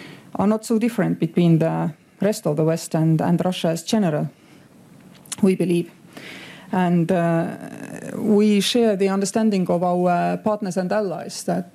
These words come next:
um, as long as, uh, as Russia does not recognize, uh, uh, international law, uh, there cannot be going back to business as usual. No way.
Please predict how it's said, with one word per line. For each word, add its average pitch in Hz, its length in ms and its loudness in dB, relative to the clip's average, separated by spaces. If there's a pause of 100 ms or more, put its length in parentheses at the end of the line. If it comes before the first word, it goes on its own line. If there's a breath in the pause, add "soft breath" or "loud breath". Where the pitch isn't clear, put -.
(100)
um, 180 300 0 (600 loud breath)
as 202 160 -2
long 214 220 2
as, 175 260 -2
uh, 180 260 0 (960 loud breath)
as 175 360 0
Russia 180 460 -2
does 180 260 0
not 208 260 -2
recognize, 170 680 0
uh, 160 220 4 (1600 loud breath)
uh, 165 340 2
international 170 600 0
law, 190 360 2 (400)
uh, 165 340 2 (260)
there 190 180 -2
cannot 226 340 0
be 165 380 0 (220)
going 190 240 2
back 190 280 -6
to 165 140 -4
business 185 360 -2
as 175 100 0
usual. 226 360 0 (200)
No 196 140 4
way. 202 300 0